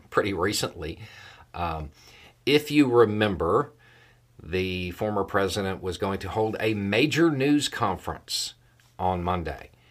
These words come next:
And at that conference, he was going to deliver,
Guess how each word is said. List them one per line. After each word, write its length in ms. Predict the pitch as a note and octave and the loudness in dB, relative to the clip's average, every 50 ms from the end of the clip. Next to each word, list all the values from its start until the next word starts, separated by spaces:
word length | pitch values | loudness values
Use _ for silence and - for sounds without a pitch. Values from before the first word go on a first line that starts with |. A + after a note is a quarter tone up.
| _ - - - - _ _ - | _ -20 -20 -20 -20 _ _ -8
And 160 | F2 F2 - | -8 -2 2
at 200 | - B2 C3+ - | 4 4 6 6
that 180 | C#3+ A#2+ G#2+ | 4 2 2
conference, 520 | - - - G#2 G2 F#2 - G2+ F#2+ - - - | 0 0 0 2 2 2 0 -2 -2 -2 -6 -10
he 240 | - - - A2+ A2+ | -10 -6 -6 -4 -2
was 180 | G#2+ G#2+ G2 | -2 -2 0
going 300 | F#2 G2+ G#2 G#2 G#2 G2+ F#2+ | 2 2 2 2 0 -2 -2
to 460 | - A2+ G2+ G2+ G2+ G2+ F#2+ F#2 E2+ - - - - | -2 -2 0 0 0 -2 -2 -4 -6 -8 -12 -20 -6
deliver, 560 | - F#2+ F2+ F#2+ A2 G#2+ G#2+ G#2+ G#2 G2 F#2+ | -2 0 2 4 4 6 6 6 6 4 2